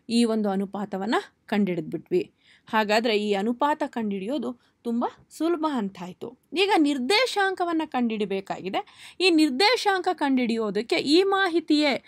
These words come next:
ಉಪಯೋಗ ಬರುತ್ತಾ ನೋಡೋಣ. ಈ ಹೈಟ್ಸ್ ಈಕ್ವಲ್ ಇದೆ, ಹಾಗೆ ಈ ಲೆಂತ್ಸ್ ಸಹ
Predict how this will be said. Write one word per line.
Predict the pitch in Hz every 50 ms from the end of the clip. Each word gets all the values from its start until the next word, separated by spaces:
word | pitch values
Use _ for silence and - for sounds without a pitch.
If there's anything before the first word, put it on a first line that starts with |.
| - - - _ -
ಉಪಯೋಗ | 240 - - 262 269 269 247 254 247
ಬರುತ್ತಾ | 208 214 208 202 196 - - 185 175 - - _ _ _ _ _ -
ನೋಡೋಣ. | 214 202 180 190 - 165 - - - _ _ _ _ _ _ _ _ _ -
ಈ | 254 262 240
ಹೈಟ್ಸ್ | - - - - 254 311 427 - - - - - _ _ _ _ _ _ _ _ _ -
ಈಕ್ವಲ್ | 220 226 220 214 - 240 208 190 175
ಇದೆ, | 180 233 392 494 _ _ _ _ - - -
ಹಾಗೆ | - 339 349 330 370
ಈ | 247 277 294 285
ಲೆಂತ್ಸ್ | 269 269 277 302 381 453 508 - - - - - - _
ಸಹ | - - - 277 262 -